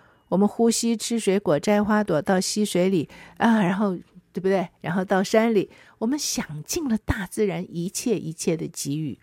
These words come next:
我们却没有什么付出，甚至我们带来很大的破坏，对不对？所以他说是霸王餐，一点儿都不浮夸吧。而在他这，这个小木屋生活当中，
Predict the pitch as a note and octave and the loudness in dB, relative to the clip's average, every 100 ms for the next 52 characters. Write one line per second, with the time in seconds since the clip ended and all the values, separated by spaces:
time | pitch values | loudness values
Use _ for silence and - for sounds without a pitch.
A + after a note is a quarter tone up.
0 | _ _ _ - _ - C#3+ D3 D3+ - | _ _ _ -20 _ -6 -4 -4 -6 -8
1 | - E3+ - - D#3+ D#3+ F3 F3+ G3 - | 0 0 0 -6 -6 -2 0 2 0 -4
2 | - - - E3 D3+ - E3+ F3+ _ _ | -8 -14 -6 -6 -4 -6 -6 -8 _ _
3 | _ _ _ _ - F#3 C#3+ - D3+ - | _ _ _ _ 0 0 0 -6 -8 -8
4 | B2+ - D#3+ C#3+ D#3 D#3 C3 F#3 D#3 - | -12 -2 0 0 -2 -4 -6 -4 -2 -6
5 | - A3 F3+ - F3 B2 - - - E3+ | -2 2 2 2 -4 -4 -10 -14 -10 -10
6 | - - - - D3+ D3+ - D3+ E3 D#3 | -12 -20 -20 -8 -4 -4 -4 -8 -6 -6
7 | - C3 - - F3+ - - E3+ - F3+ | -6 -6 -2 -2 -2 -6 -12 -12 -6 -6
8 | E3 - - - A#3+ E3 C#3 D3+ D3 D#3+ | -8 -16 -12 0 2 2 0 -6 -8 -8
9 | F#3 F3+ F#3 D3+ - - B2 - - D#3+ | -4 -4 -4 -6 -8 -12 -12 -8 -4 -4
10 | E3 D3 - _ _ _ - _ - B3 | -4 -8 -8 _ _ _ -20 _ -2 -2
11 | - _ - E4+ D#4 D#4 F4 E4 C#4 A#3+ | -2 _ 4 4 4 0 0 0 2 0
12 | A3 D#3 E3 G#3+ A3 A3+ D#4+ F#4 A#3 F#3 | 0 -2 0 2 2 0 -4 -4 -4 0
13 | G3+ F#3+ G3 F#3+ | 0 0 0 0